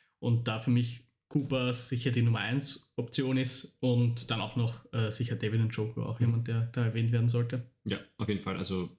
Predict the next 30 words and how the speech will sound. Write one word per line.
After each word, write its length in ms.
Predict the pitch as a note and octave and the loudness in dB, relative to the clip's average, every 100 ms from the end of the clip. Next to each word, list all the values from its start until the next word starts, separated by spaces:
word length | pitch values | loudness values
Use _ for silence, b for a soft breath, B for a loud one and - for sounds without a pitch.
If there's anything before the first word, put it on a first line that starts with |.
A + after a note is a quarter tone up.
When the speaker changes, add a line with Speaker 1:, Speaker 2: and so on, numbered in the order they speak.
| _ _ _ _ - | _ _ _ _ -6
Speaker 2:
die 80 | G#2+ | -4
beiden 360 | G2 G2+ G2 A2 | 0 0 -2 -4
haben 120 | G2 | -4
sich 140 | G2+ G2 | -4 -4
wirklich, 460 | F#2+ G2+ - - - | -2 -4 -6 -16 -8
ähm, 420 | F#2+ F#2 F#2 F#2+ _ _ _ _ _ _ _ _ _ _ | -4 -2 -4 -6 _ _ _ _ _ _ _ _ _ _
profitieren 300 | A2 A2+ A2+ | -4 0 0
stark 220 | - G2+ | -2 -6
davon, 200 | G2+ G2+ | -4 -4
dass 280 | G2 - - | -2 -4 -6
einfach 260 | G2 F#2+ - _ - | -8 -10 -12 _ -10
Joe 80 | G#2+ | -8
Flacco, 400 | G2+ G#2 - _ - | -6 -6 -8 _ -10
äh, 160 | F#2+ | -8
an 60 | - | -6
der 100 | F#2 | -6
Center 260 | - F2 F#2 | -4 -4 -6
ist 120 | - | -8
und 220 | G#2 - _ _ _ _ _ _ _ _ | -14 -16 _ _ _ _ _ _ _ _
den 80 | G2+ | -12
Ball 180 | F#2+ F#2 G2+ | -8 -8 -8
ohne 140 | F#2 | -4
Ende 160 | F#2+ G#2 | -2 0
wirft. 300 | A#2+ - - _ _ _ _ _ _ _ _ _ - | 0 -4 -16 _ _ _ _ _ _ _ _ _ -4
Mein 340 | G2+ G2+ A#2+ - | -2 0 -2 -4
Sit 380 | - F3 - - _ _ _ _ _ _ _ _ - | -2 -2 -4 -12 _ _ _ _ _ _ _ _ -2
diese 140 | G#2+ | 0
Woche 220 | G#2+ - | 0 -2
ist 260 | C3+ A#2+ - | -4 -2 -2
jemand, 460 | G2+ G#2+ B2 - | 0 0 -2 -8